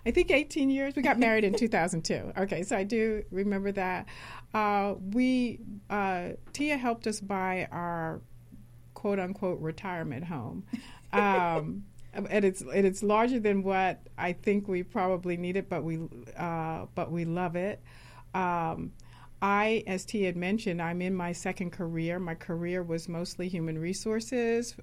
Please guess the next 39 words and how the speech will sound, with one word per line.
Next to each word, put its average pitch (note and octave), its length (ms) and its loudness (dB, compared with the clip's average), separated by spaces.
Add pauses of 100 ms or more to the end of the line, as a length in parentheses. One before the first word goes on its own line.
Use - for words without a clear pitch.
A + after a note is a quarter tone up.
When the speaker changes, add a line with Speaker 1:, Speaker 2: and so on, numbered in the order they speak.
Speaker 1:
um, F3 300 -4
after E3+ 260 -6
I E3+ 60 -4
graduated, E3+ 640 -2 (480)
um, D#3 240 -4
college. A3+ 540 -2 (260)
I A3 80 0
majored D#4+ 480 4
in C#4+ 140 4
human C4 320 4
resources, A#3 560 0
but G#3 120 -4
I G3 60 2
did A3 260 0
minor G#3 600 -2
in F3 420 -4
fine F3+ 380 -2
arts. D3+ 420 -6 (240)
So - 220 -2
I've F#3+ 200 0
always B3+ 320 2
been G3+ 160 -2
an F3+ 120 -2
artist E3 400 -4
all E3+ 120 -2
my F3 180 -4
life. D#3+ 340 -2
I F3 60 -4
draw, F3 440 -2
I F3 240 -6
paint. E3+ 520 -4 (460)
Um, E3 400 -4
not A3 180 -2
too C#4+ 140 -4
good A3 160 0
at F#3+ 100 -2
photography, E3 840 -2
but, E3 520 -2
uh, F3 280 4